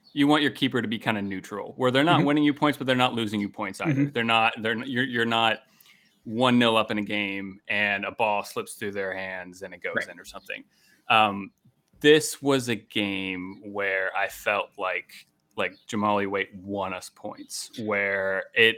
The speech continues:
Speaker 1: it, you know, it wasn't just the w-, that one
Speaker 2: Mm-hmm.
Speaker 1: big save that he makes,
Speaker 2: Right.
Speaker 1: you know, that's curling on the top corner. He has to do a lot more throughout this
Speaker 2: Mm-hmm.
Speaker 1: game.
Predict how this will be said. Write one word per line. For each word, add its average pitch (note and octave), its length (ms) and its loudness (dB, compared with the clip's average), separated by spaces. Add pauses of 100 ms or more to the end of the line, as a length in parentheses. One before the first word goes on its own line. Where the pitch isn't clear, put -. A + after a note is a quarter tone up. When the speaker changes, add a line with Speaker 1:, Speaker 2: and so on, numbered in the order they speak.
(140)
Speaker 1:
it, B2+ 220 2
you C3 80 4
know, A#2 120 4
it C#3+ 80 6
wasn't F3 400 6
just D3 220 -2
the B2 80 -2
w-, A#2 240 -6
that A2+ 180 2
one A#2+ 220 6
Speaker 2:
Mm-hmm. D3 100 4
Speaker 1:
big G#2+ 240 0
save G2 380 -4
that G2 120 -6
he F#2+ 60 -6
makes, F#2+ 360 -6
Speaker 2:
Right. A2+ 120 2 (160)
Speaker 1:
you G#2+ 80 0
know, F#2+ 120 -6
that's F#2+ 180 -10
curling G#2+ 340 -2
on G2 80 -6
the F#2+ 80 -6
top - 280 -8
corner. G#2+ 340 -6 (380)
He B2 100 -12
has C3+ 300 2
to C#3 40 -10
do A#2+ 180 2
a A2+ 40 4
lot G#2 200 2
more G#2 160 -2
throughout G2+ 280 -4
this G2+ 140 -8
Speaker 2:
Mm-hmm. G2 140 -2
Speaker 1:
game. F#2+ 200 -8